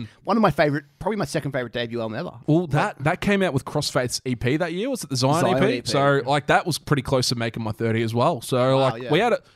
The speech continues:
Speaker 2: that was our introduction to the scene. We came in at a good time.
Speaker 1: Yeah, well, I, we, at least, at least we like to think that. I'm assuming people who get into scene now will probably say the same thing in ten years' time.
Speaker 2: I'm about to say the exact same
Speaker 1: Yeah.
Speaker 2: thing about Amity and Beartooth releases
Speaker 1: Yeah.
Speaker 2: now. They'd be their favourites. So
Speaker 1: Absolutely.
Speaker 2: maybe we're wrong, but I,
Speaker 1: Let,
Speaker 2: I don't think so.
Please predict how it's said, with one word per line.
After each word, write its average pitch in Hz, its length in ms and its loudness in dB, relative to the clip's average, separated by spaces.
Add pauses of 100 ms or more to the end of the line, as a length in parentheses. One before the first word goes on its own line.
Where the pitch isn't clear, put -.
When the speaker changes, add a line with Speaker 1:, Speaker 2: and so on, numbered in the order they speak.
Speaker 2:
that 262 120 2
was 277 100 4
our 269 120 8
introduction 180 480 0
to 180 40 -2
the 160 80 0
scene. 185 260 4
We 202 100 6
came 254 220 2
in 220 60 4
at 160 60 0
a 143 40 0
good 131 160 -2
time. 123 260 -2
Speaker 1:
Yeah, 139 280 0
well, 190 160 2
I, 202 140 2
we, 208 160 -2
at 208 40 -8
least, 220 260 -2
at 175 80 2
least 196 220 0
we 170 80 2
like 139 160 2
to 113 60 -8
think 123 220 -8
that. 107 180 -8
I'm 180 120 6
assuming 202 320 2
people 147 280 0
who 143 60 4
get 139 180 0
into 127 120 -4
scene 120 240 -4
now 123 180 -4
will 131 80 -6
probably 123 200 -10
say 117 140 -6
the 107 80 -8
same 117 240 -8
thing 117 160 -12
in 107 80 -16
ten 117 180 -8
years' 113 120 -10
time. 156 140 -10
Speaker 2:
I'm - 80 -4
about 151 200 4
to - 60 -8
say 151 120 2
the 139 60 2
exact 135 300 0
same 143 200 2
Speaker 1:
Yeah. 139 40 -4
Speaker 2:
thing 143 140 2
about 135 200 4
Amity 135 360 0
and 127 140 -2
Beartooth 127 420 0
releases 123 360 0
Speaker 1:
Yeah. 110 60 -4
Speaker 2:
now. 147 140 2
They'd 147 160 0
be 135 120 2
their 139 200 2
favourites. 104 420 -6
So 131 140 2
Speaker 1:
Absolutely. 127 380 2
Speaker 2:
maybe 156 200 2
we're 151 180 4
wrong, 156 280 2
but 113 200 -6 (120)
I, 147 160 6
Speaker 1:
Let, 143 120 0
Speaker 2:
I 131 80 0
don't 135 140 0
think 139 160 -6
so. - 80 -12